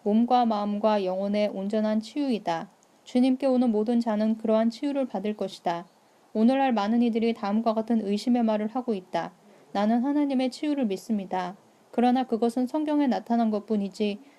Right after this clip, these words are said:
나를 위한 것은 아니라고 생각합니다." 그렇다면 우리는 이제 더 이상 병 낫기를 위해 기도하면 안 된다는 말인가? 예수님의 공생의 기간에 질병의 치유를 구하며 온 사람 중에 만약에 내 병을 치유되는 것이 주님의 뜻이라면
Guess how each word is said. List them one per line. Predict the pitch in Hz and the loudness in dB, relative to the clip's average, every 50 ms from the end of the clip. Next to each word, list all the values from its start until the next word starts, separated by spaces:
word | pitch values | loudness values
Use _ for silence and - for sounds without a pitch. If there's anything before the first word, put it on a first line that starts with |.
| - | -4
나를 | - 202 208 214 220 233 | 0 2 4 6 4 4
위한 | 233 226 226 226 214 | 4 2 2 0 0
것은 | 208 208 214 - 233 | 0 -2 0 0 0
아니라고 | 220 190 185 196 202 214 202 202 208 | -2 0 -2 0 0 0 0 0 -2
생각합니다." | 214 - 233 226 220 220 - 202 185 180 175 175 185 175 175 175 - - _ _ - _ _ | -2 -2 -2 -2 -2 -4 -6 -10 -8 -8 -6 -4 -4 -4 -4 -8 -12 -20 _ _ -20 _ _
그렇다면 | - - 233 262 254 254 277 262 269 247 | 0 2 2 2 4 2 2 2 4 4
우리는 | 220 214 214 233 226 233 233 208 | 2 2 2 2 4 4 2 0
이제 | 214 - 208 214 214 | 0 0 0 0 0
더 | 214 220 202 | 0 -2 -2
이상 | 208 208 226 214 220 | 0 0 0 0 0
병 | 214 214 208 208 | 0 0 0 2
낫기를 | 226 233 233 - 233 220 220 208 | 2 0 0 0 0 0 2 0
위해 | 196 202 208 | 0 0 -2
기도하면 | 208 - 214 220 220 214 208 226 220 | -4 -4 0 2 2 2 2 0 -2
안 | - - 185 | -2 -6 -2
된다는 | 190 226 220 214 214 208 202 202 | 0 0 2 2 0 0 -2 -4
말인가? | 190 185 180 175 175 180 196 208 226 - _ _ _ _ _ _ _ _ _ _ - | -4 -4 -6 -6 -8 -6 -6 -6 -6 -6 _ _ _ _ _ _ _ _ _ _ 2
예수님의 | 226 233 233 - 262 262 262 262 262 254 | 2 2 2 2 2 2 2 2 0 0
공생의 | 254 233 220 240 233 - 254 254 254 247 | 2 2 2 2 2 2 0 2 2 2
기간에 | 233 233 220 220 214 214 220 220 220 233 | 2 2 0 0 0 2 2 0 0 0
질병의 | 226 - 220 214 220 233 233 233 233 233 240 | 0 0 2 2 4 2 2 2 2 0 -2
치유를 | - - 302 285 277 285 269 262 | -4 -4 -4 -4 -2 -2 -4 -2
구하며 | - 226 208 202 196 196 208 214 208 190 - _ _ - - - _ - | -2 -2 -2 -2 0 0 0 0 0 -2 -4 _ _ -20 -20 -16 _ 0
온 | 214 226 233 | 2 2 4
사람 | 233 262 262 269 262 254 | 2 2 0 2 2 2
중에 | 226 - 202 196 202 196 190 202 - | 0 0 -2 -2 -2 -2 -4 -6 -4
만약에 | - 202 208 233 233 226 233 | -2 2 2 2 4 4 2
내 | 208 202 202 | 2 2 0
병을 | 202 240 233 233 240 247 | 2 2 2 2 0 0
치유되는 | 240 - - 302 294 294 277 277 254 240 240 220 | -2 -4 -4 -2 -2 0 0 0 0 0 0 0
것이 | 214 214 214 - 226 226 220 | -2 -2 -2 0 0 0 0
주님의 | 220 - 214 214 214 226 226 | -2 0 0 2 2 0 0
뜻이라면 | 226 277 269 - 277 240 226 208 202 202 196 190 | -2 -6 -4 -2 0 0 0 0 0 -2 -2 -4